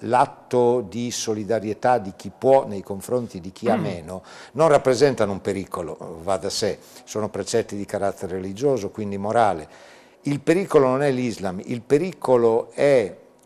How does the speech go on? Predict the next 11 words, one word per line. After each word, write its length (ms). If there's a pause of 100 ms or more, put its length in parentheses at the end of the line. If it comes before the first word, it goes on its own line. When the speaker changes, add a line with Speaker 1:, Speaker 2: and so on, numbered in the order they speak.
(120)
Speaker 1:
la 140
tentazione 960
che 100
alcuni 400
gruppi 600 (140)
radicali 800
o 100
estremisti, 880 (340)
non 240
necessariamente 880
salafiti, 880